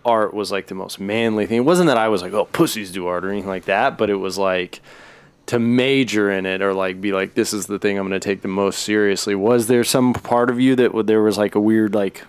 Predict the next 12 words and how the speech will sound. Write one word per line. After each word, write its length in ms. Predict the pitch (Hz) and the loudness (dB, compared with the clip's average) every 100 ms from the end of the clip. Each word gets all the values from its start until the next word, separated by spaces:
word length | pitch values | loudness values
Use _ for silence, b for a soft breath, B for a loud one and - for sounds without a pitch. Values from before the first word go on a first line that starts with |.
| - | -6
resigning 600 | 110 110 107 113 110 104 | -2 0 0 0 -2 -4
or, 140 | 98 | -4
like, 240 | 98 92 - _ - _ _ _ - - - | -2 -4 -8 _ -20 _ _ _ -20 -14 0
putting 240 | 135 120 | 2 4
those 180 | 117 110 | 4 2
things 340 | 120 113 110 | 2 2 0
together 260 | - 104 110 | -2 0 2
in 40 | |
mind, 140 | 104 101 | 2 0
like, 140 | 92 | 0
football, 520 | - 120 117 113 110 104 | -2 2 4 4 4 0
frat, 540 | - 107 107 98 - | 0 2 2 0 -2